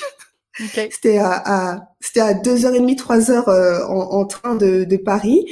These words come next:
Speaker 2: et j'avais envie en fait de me prouver que je pouvais vivre en fait, euh, euh, de manière indépendante, euh, sans mes parents.
Speaker 1: Ok.
Speaker 2: Donc c'était
Speaker 1: Ok,
Speaker 2: un
Speaker 1: donc
Speaker 2: challenge que, que je, que je me lançais.
Speaker 1: OK, fait que c'était, c'était dans le fond le,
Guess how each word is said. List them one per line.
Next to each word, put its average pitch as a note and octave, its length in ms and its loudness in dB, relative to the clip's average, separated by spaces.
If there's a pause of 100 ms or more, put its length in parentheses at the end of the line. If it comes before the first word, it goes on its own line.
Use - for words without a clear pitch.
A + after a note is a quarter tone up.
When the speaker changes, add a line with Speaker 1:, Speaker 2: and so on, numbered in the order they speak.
(340)
Speaker 2:
et G#3+ 100 0
j'avais A3 220 2
envie D#4 320 4
en C#4+ 60 2
fait D4+ 120 0
de B3+ 120 -2
me G3+ 180 2
prouver C#4 320 0
que C4 100 2
je G#3 80 2
pouvais G#3 340 0
vivre B3 300 0
en G3+ 100 0
fait, C4+ 300 -4
euh, D3 180 4 (380)
euh, F#3+ 160 4
de G3+ 80 2
manière G#3 380 2
indépendante, G#3+ 720 0 (300)
euh, F3 200 2
sans A#3 280 0
mes G#3 160 4
parents. F3+ 400 -4 (600)
Speaker 1:
Ok. F#3 180 -16 (180)
Speaker 2:
Donc G3+ 180 -2
c'était A3+ 180 -2
Speaker 1:
Ok, A#3+ 60 2
Speaker 2:
un B3 40 0
Speaker 1:
donc A#3+ 80 -2
Speaker 2:
challenge C4+ 420 2
que, B3+ 160 2
que G#3+ 140 -2
je, F#3+ 400 2
que F3+ 120 0
je G3+ 100 2
me G#3 140 6
lançais. G3+ 500 -2 (720)
Speaker 1:
OK, F3+ 80 -8
fait F3+ 240 -4
que E3 80 -6
c'était, A3 300 2
c'était G#3+ 300 0
dans B3 140 2
le F#3 60 0
fond A#3 180 2
le, A#3 100 4